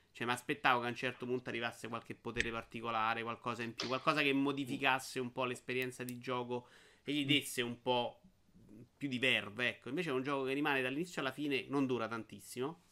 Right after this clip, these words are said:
Speaker 1: forse otto ore è durato a me. Un gioco che rimane, eh, non è difficilissimo, insomma, secondo me è più o meno riuscito, una bella avventura, c'è una storia carina, non particolarmente eccezionale,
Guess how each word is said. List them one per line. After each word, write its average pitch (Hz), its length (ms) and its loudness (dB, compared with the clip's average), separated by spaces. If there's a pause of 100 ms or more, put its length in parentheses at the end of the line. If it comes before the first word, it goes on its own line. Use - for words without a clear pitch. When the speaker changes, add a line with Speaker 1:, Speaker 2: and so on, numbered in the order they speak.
(400)
Speaker 1:
forse - 300 -12
otto 107 260 -10
ore 98 140 -6
è - 20 -12
durato 104 280 -10
a 107 40 -10
me. 104 260 -10 (680)
Un 151 100 -4
gioco 185 180 6
che 156 80 6
rimane, 156 480 6
eh, 147 240 10
non 147 160 4
è 139 80 2
difficilissimo, 127 800 -4
insomma, 131 260 -4
secondo 160 220 0
me 165 160 4
è 127 120 -4 (120)
più 185 140 6
o - 20 4
meno 202 260 6
riuscito, 151 320 2
una 139 140 4
bella 151 220 4
avventura, 139 540 2
c'è 117 60 -4
una 127 100 0
storia 123 300 -2
carina, 123 320 0
non 120 220 -4
particolarmente 123 800 -4
eccezionale, 120 680 -2